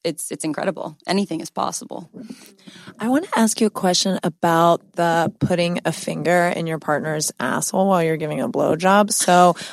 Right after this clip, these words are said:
Speaker 2: my man loves anal stimulation, but every, and I have really short nails, but when I put a finger in there, he goes, "Your nail."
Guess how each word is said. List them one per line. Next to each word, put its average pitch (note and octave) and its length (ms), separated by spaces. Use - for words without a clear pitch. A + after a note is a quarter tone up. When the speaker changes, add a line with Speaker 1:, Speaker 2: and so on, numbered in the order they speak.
Speaker 2:
my G3 340
man C4+ 440
loves F3 540
anal A3+ 320
stimulation, A3+ 960
but F3+ 600
every, G3 280
and F#3+ 160
I F#3+ 100
have F#3+ 240
really A3 280
short G3+ 400
nails, G3+ 560
but - 240
when F#3 180
I F3+ 280
put A3 260
a - 80
finger C#4 360
in F#3+ 160
there, F#3 180
he F#3 80
goes, F3+ 180
"Your - 160
nail." B3+ 480